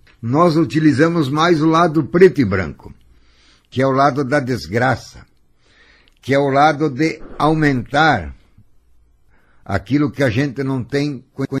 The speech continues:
conhecimento. Então, este lado, ele fica se preocupando com aquilo que a minha vontade, que a minha determinação não consegue mudar.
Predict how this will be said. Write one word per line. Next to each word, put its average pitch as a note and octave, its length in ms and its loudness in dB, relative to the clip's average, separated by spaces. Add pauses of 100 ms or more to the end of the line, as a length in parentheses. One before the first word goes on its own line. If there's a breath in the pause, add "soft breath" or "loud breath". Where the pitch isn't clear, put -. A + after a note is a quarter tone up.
(120)
conhecimento. B2+ 880 -8 (720)
Então, F#3 320 -10
este G3+ 460 -6
lado, G#2+ 640 -6 (300)
ele F3 180 -6
fica G3 360 -8
se - 180 -4
preocupando F3+ 840 -4
com F#3+ 180 -8
aquilo F#3+ 400 -4
que F#3 160 -4
a F3+ 60 -2
minha G#3 320 -6
vontade, C#3 720 -6
que - 160 -12
a C#3 80 -8
minha F3 320 -12
determinação D3 840 -12
não D3 180 -12
consegue A#2 600 -12
mudar. C2 420 -16